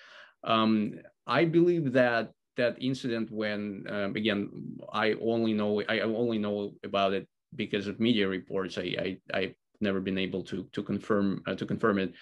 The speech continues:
Uh, uh, when, uh, several years ago, there was this publication that, um, apparently Interpol, uh, uh, denied cooperation in, um, you know, hundreds of cases. Uh,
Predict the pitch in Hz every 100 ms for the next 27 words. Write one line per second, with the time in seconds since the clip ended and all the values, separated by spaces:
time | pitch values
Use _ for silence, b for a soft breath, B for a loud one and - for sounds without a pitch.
0 | B B - 107 104 101 98 - 104 -
1 | 107 104 104 101 - 104 95 90 120 110
2 | 107 104 104 101 101 101 98 95 95 -
3 | - 101 101 - 98 101 107 98 - 101
4 | 101 98 98 95 - - 104 98 95 92
5 | 101 104 101 98 98 95 95 104 98 -
6 | 104 95 87 - 98 95 90 90 85 80
7 | 104 98 98 95 - 101 95 101 95 95
8 | 98 95 90 B B B - 104 95 95
9 | 92 90 90 87 82 - 120 117 110 104
10 | - 104 98 - 95 - - 104 92